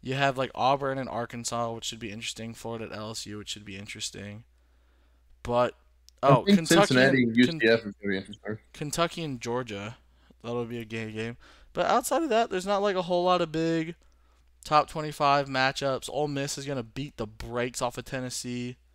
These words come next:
Speaker 2: I already see the stinker of the week.
Speaker 1: What's that one? Uh-oh.
Speaker 2: Texas, Texas Tech and Kansas.
Speaker 1: Wait a second.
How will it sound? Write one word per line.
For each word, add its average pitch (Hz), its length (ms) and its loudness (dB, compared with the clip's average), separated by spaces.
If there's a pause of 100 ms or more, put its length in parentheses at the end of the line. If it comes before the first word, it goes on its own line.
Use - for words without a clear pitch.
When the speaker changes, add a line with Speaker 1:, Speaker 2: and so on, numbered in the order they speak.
(600)
Speaker 2:
I 123 80 8
already 135 180 8
see 147 200 6
the 127 100 4
stinker 143 380 6
of 127 80 6
the 117 80 8
week. 135 280 6 (680)
Speaker 1:
What's 123 220 -4
that 135 220 2
one? 113 320 -4
Uh-oh. 120 500 4 (260)
Speaker 2:
Texas, 131 440 2 (220)
Texas 135 380 2
Tech 127 260 2
and 123 100 -4
Kansas. 127 520 -4 (320)
Speaker 1:
Wait 123 240 -2
a 113 60 -6
second. 110 460 -6